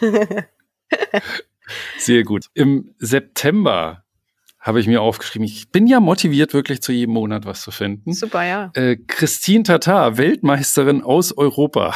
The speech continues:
Speaker 1: Ja, super geil. Also was Besseres kann uns doch gar nicht passieren. Also Europa kommt. Also es ist, wir sind alle super st-, super stolz und sie ist echt eine gute,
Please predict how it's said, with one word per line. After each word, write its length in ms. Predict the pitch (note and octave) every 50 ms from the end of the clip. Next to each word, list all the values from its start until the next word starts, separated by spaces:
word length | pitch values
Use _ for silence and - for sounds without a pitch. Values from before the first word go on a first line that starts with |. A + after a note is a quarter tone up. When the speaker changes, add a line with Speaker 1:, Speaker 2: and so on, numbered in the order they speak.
| - F#3 F#3
Speaker 1:
Ja, 140 | G3 G#3 G3+
super 340 | - G#3+ G3+ - A#3 G3+
geil. 320 | F3 D3+ D#3 D#3 D3 - - -
Also 180 | - F#3+ F#3 F3+
was 160 | G#3 G3+ -
Besseres 460 | - F3+ G3+ - - G3 G3+ G3+ -
kann 160 | - - A3+ A#3
uns 180 | A#3+ A#3 -
doch 140 | - A3 -
gar 160 | - G#3 A3+
nicht 180 | A#3+ A3+ - -
passieren. 560 | - G#3+ - - - A#3 F#3+ E3 E3 F#3 G#3 - -
Also 440 | F#3+ F#3+ F3+ F#3+ F#3 F3 F3+ A#3 - _
Europa 560 | - G3 G#3+ G#3+ B3 C4+ C4 - A#3+ A3 A3+ A3
kommt. 600 | - - - - B3+ G#3+ F#3+ G#3 - - - -
Also 220 | F3+ F3+ F#3 F#3+
es 320 | F#3+ F3+ F3 F#3 - -
ist, 240 | - - - - - _ _ - - - - _ _
wir 120 | - G#3 G#3
sind 140 | A3 A3+
alle 200 | - - G#3+ A3+
super 220 | A3 A#3 A#3 - A3
st-, 440 | A3+ - - _ _ _ - C4 - _ - - -
super 340 | - - G#3+ - - A#3+ A#3
stolz 580 | - - - F#3 F#3+ F#3 F#3 F#3+ G3+ G3+ -
und 220 | - G3+ F#3+ F#3+ F#3+
sie 120 | G3+ G3+
ist 120 | G3+ G3 -
echt 320 | - - G3+ G#3 - -
eine 100 | G3 G3
gute, 420 | G3+ A3 A3 - G#3 G3 G3 G3+